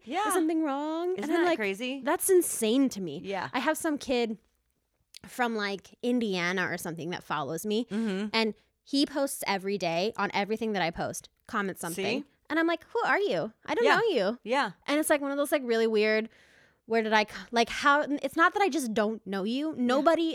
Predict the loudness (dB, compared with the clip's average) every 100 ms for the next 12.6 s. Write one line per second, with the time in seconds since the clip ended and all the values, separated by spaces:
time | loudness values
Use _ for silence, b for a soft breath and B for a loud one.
0 | -2 2 4 4 2 -2 -6 -10 -12 -12
1 | -12 -6 -2 -2 -2 0 2 4 4 2
2 | 2 0 -2 -2 -4 -2 0 0 -2 0
3 | 0 0 -2 -4 -10 B B -4 2 2
4 | 4 0 -4 -10 -6 -4 -2 -2 0 0
5 | 2 4 4 4 0 -2 -2 -2 -2 -2
6 | 0 0 -2 -10 -14 -14 -18 -6 2 2
7 | 2 0 -2 -2 -4 -6 -6 0 2 2
8 | -2 -14 -16 -14 -6 -4 -2 -2 0 -2
9 | 2 2 2 2 0 -2 -2 0 0 0
10 | 0 0 0 2 4 4 4 0 -2 -2
11 | _ b -2 -2 -2 -2 -4 -4 -4 -2
12 | -2 -2 -2 -2 -2 -6